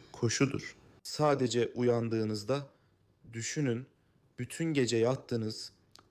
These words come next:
dinlendiniz, nabzınız altmıştı. Uyku.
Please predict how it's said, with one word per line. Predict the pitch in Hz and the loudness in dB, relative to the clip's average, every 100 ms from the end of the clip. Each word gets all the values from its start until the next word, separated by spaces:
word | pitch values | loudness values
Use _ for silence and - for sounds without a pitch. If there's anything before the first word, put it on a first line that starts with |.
| 113 | -6
dinlendiniz, | 117 113 117 139 127 107 107 - _ _ _ _ | -2 0 2 2 0 -2 -4 -10 _ _ _ _
nabzınız | 117 117 127 127 147 160 160 - | 0 2 2 0 0 0 0 0
altmıştı. | 117 113 - 131 - - 101 - _ _ _ _ | 2 2 0 -4 -4 -6 -10 -12 _ _ _ _
Uyku. | 120 120 117 - 117 - | 0 0 0 -2 -4 -4